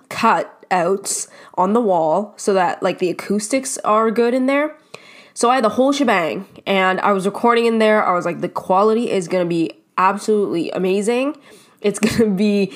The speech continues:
not this scratchy shit that you hear in your ear every single time you put on my podcast." And I was real ready. I was recording. I was feeling confident. But then I really felt,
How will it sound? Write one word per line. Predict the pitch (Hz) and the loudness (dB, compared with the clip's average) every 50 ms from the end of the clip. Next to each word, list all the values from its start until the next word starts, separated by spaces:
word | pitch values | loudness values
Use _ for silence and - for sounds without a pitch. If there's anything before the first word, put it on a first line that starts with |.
| - - - | -14 -8 -2
not | 196 196 196 208 214 214 | 2 2 4 4 2 2
this | 240 240 226 | 0 0 0
scratchy | - - - - 208 202 208 214 233 - - - 220 | 0 -6 -2 0 2 4 4 4 2 0 0 0 0
shit | 202 - - 202 185 - - | 0 2 2 2 0 0 0
that | - 190 156 | 0 0 0
you | 160 175 190 | 0 0 0
hear | 190 180 202 185 180 185 185 | 0 0 0 0 0 0 0
in | 165 - 190 190 190 | 0 0 0 2 2
your | 196 190 - | 0 0 -2
ear | - 170 180 180 175 | -2 -2 -2 -2 -2
every | - 180 170 190 196 | -2 0 0 0 0
single | - 190 180 185 190 | 0 -2 -2 -2 -2
time | - - - 202 190 202 190 185 | -4 -2 -2 0 2 2 0 0
you | 170 170 | -4 -4
put | - - 196 | -2 0 0
on | 185 | 0
my | 175 165 151 | 0 -2 -4
podcast." | 147 - 233 254 247 233 226 - - - - - - - - - _ - - - - - - - - - _ - - - | -2 0 0 0 0 -2 -6 -8 -8 -6 -6 -8 -8 -10 -14 -20 _ -20 -20 -20 -20 -20 -20 -20 -20 -20 _ -18 -8 -2
And | - 220 214 208 202 196 190 - - - | 0 2 2 2 2 2 0 -2 0 0
I | 208 240 | 0 2
was | 262 269 226 226 | 2 0 0 0
real | 190 190 226 285 311 311 | 0 2 2 2 2 2
ready. | 294 302 359 392 262 180 - | 2 2 2 2 0 0 0
I | - 190 | 2 2
was | 196 208 208 185 190 | 2 2 0 0 -2
recording. | 190 190 - - 247 254 247 247 226 | -4 -4 0 0 2 2 2 2 2
I | 196 | 0
was | 185 170 - | 0 0 0
feeling | 208 196 180 | 0 0 -2
confident. | 175 - - 196 190 202 214 233 214 220 - - - - - - - - - - - | -2 -2 -2 -2 -2 0 -2 -2 -2 -2 -4 -6 -10 -20 -20 -20 -20 -20 -20 -16 -8
But | - - - | -6 -2 0
then | 311 320 349 339 - | 2 2 2 0 0
I | - 302 311 | 0 0 2
really | 262 240 240 262 311 359 381 392 | 2 0 0 0 2 2 2 0
felt, | 403 392 - 208 196 220 240 - - | 0 0 0 0 0 0 -2 -6 -10